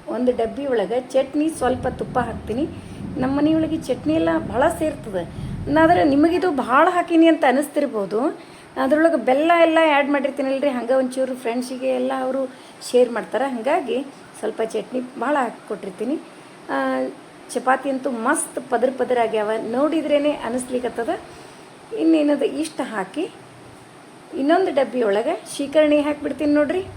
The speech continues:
ಒಂದು ಡಬ್ಬಿ ರೆಡಿ ಆಯಿತು, ಇನ್ನು ಎರಡು ಡಬ್ಬಿ ರೆಡಿ ಆಗಬೇಕು. ಮನೆ ಒಳಗೆ ಎರಡೆರಡು ಡಬ್ಬಿ ಮೂರು ಮೂರು ಡಬ್ಬಿ ಇದ್ದದ್ದೇ ಭಾಳ ಆಗ್ಬಿಟ್ಟಾವ. ಹಂಗೆ, ಆ, ತಾಟ್ರೊಳಗೂ ಸರ್ವ್ ಮಾಡಿ ಹೆಂಗಾಗ್ಯದ ಹೇಳಬೇಕಲ್ಲ ನಿಮಗೆ.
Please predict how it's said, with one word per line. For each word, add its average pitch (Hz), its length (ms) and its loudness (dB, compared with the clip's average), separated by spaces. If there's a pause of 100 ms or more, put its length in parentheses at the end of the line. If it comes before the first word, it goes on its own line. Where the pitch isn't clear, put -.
(320)
ಒಂದು 294 380 2
ಡಬ್ಬಿ 240 320 0
ರೆಡಿ 294 300 4
ಆಯಿತು, 185 300 -2 (480)
ಇನ್ನು 233 180 2 (120)
ಎರಡು 285 360 4
ಡಬ್ಬಿ 226 340 -2
ರೆಡಿ 269 280 4
ಆಗಬೇಕು. 202 420 -2 (600)
ಮನೆ 269 180 2
ಒಳಗೆ 269 400 2 (300)
ಎರಡೆರಡು 277 520 6
ಡಬ್ಬಿ 277 280 0
ಮೂರು 247 280 0
ಮೂರು 262 160 -2
ಡಬ್ಬಿ 247 300 0
ಇದ್ದದ್ದೇ - 380 0
ಭಾಳ 220 220 -2
ಆಗ್ಬಿಟ್ಟಾವ. 226 500 0
ಹಂಗೆ, 285 340 2 (640)
ಆ, 277 200 2
ತಾಟ್ರೊಳಗೂ 330 720 2
ಸರ್ವ್ 302 400 4
ಮಾಡಿ 285 260 2
ಹೆಂಗಾಗ್ಯದ 254 560 0
ಹೇಳಬೇಕಲ್ಲ 254 580 0 (100)
ನಿಮಗೆ. 247 340 0